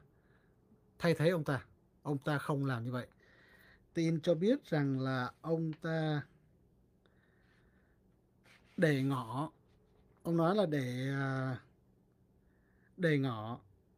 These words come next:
và để cho các cái, ờ, đại biểu tự chọn.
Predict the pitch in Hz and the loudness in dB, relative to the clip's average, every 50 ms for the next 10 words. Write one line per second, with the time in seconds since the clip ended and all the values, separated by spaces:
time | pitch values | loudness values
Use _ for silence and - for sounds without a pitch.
0 | _ _ _ _ _ _ _ - 127 147 151 147 143 139 139 131 131 131 123 123 | _ _ _ _ _ _ _ -8 -4 -2 0 0 0 0 -2 -2 -4 -4 -4 -6
1 | - - - 170 160 160 160 160 160 156 147 135 - - _ _ _ - 190 202 | -8 -2 0 2 2 2 2 2 0 0 -2 -4 -8 -14 _ _ _ -6 -6 -6
2 | 196 - _ - 190 185 190 190 190 185 185 180 175 170 165 - _ _ _ _ | -6 -6 _ -2 0 0 2 2 2 2 4 2 2 0 -2 -6 _ _ _ _
3 | _ - 165 147 139 143 156 165 147 143 123 110 104 110 123 - - _ _ _ | _ -6 -4 -4 -4 -4 0 2 2 2 2 0 -2 -6 -8 -10 -12 _ _ _
4 | _ _ _ _ _ _ _ _ _ _ _ _ _ _ _ _ _ _ _ _ | _ _ _ _ _ _ _ _ _ _ _ _ _ _ _ _ _ _ _ _
5 | _ _ _ _ _ _ _ _ _ _ _ - - - - - - - - - | _ _ _ _ _ _ _ _ _ _ _ -20 -20 -20 -20 -20 -20 -20 -20 -20
6 | - - - - - - - - - - - 190 170 147 - 175 170 143 - | -20 -20 -20 -20 -20 -20 -20 -20 -6 0 2 2 2 4 2 2 2 2 0